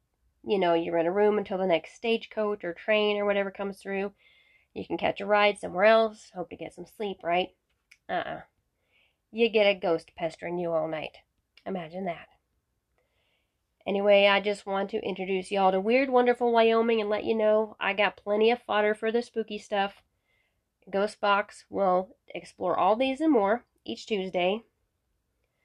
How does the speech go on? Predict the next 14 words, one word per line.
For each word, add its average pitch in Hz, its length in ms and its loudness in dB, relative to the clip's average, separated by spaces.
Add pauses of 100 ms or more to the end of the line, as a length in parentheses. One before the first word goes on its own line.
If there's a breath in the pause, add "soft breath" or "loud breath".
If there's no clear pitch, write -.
(280)
So 185 180 -6
hang 233 240 2
out 262 140 2
with 254 100 0
me 262 120 2
next 254 240 0
Tuesday. 247 540 2
We're 226 120 -4
gonna 180 200 -6
talk 180 260 -6
about - 240 -6
Sweetwater 226 440 -2
County 220 280 -2
Library, 214 720 -2